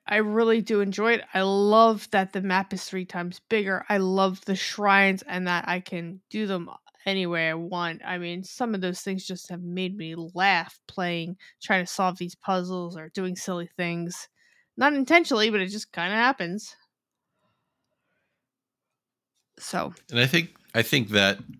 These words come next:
Speaker 2: is ultimately it, is you play the game, and sometimes the best time you have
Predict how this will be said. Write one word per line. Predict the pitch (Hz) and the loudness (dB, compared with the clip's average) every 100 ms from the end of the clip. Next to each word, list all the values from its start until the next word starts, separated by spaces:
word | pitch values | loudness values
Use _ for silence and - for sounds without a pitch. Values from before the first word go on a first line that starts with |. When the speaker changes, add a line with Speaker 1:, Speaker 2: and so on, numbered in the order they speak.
| _ - | _ 0
Speaker 2:
is | 98 82 - | 2 2 0
ultimately | 101 87 - - 85 85 | 0 0 -2 -6 0 2
it, | 82 76 | 0 -2
is | 87 82 - - | -4 0 -2 -2
you | 92 92 92 | -8 -4 -4
play | - 107 | 2 2
the | 107 | 2
game, | 95 92 90 87 85 _ _ _ _ _ | 2 4 4 2 -2 _ _ _ _ _
and | - 87 | -6 0
sometimes | 101 98 98 87 85 82 - - | 2 2 2 2 2 0 -4 -8
the | 90 85 | -4 -2
best | 78 82 90 90 - | -2 -2 -2 -2 -2
time | 85 85 82 | -2 -2 -2
you | 80 | 0
have | 80 76 78 | 2 2 0